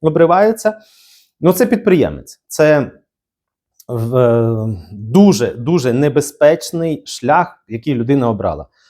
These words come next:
Чи можна в підприємництві? Мож-, розвиватись? Можна. Чи цікаво? Цікаво. Е, знову ж таки, якщо ви підприємець, який має наставника,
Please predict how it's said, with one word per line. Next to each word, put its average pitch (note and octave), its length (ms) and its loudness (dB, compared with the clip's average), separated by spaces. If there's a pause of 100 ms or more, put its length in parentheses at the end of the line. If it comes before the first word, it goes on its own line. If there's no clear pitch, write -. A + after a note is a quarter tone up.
(140)
Чи D#3+ 180 2
можна A3 340 2
в - 80 -6
підприємництві? G2 840 -10 (280)
Мож-, C#3 580 2
розвиватись? C3 680 0 (120)
Можна. A#2+ 580 0
Чи E3+ 140 -4
цікаво? F#3 720 0 (280)
Цікаво. B2+ 680 0 (520)
Е, B2 260 2
знову F3+ 280 2
ж - 100 -10
таки, A#2 420 -8
якщо A#2 480 -4
ви F#3+ 280 2
підприємець, D3 920 -6
який C#3+ 240 0
має C#3 320 0
наставника, A#2 920 -2